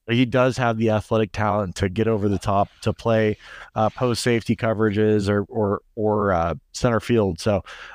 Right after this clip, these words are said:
um, we'll, we'll see. I, I, he's gonna start,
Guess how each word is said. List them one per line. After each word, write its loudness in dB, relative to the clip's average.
um, -2
we'll, 0
we'll 0
see. 2
I, 0
I, 0
he's 0
gonna 0
start, 0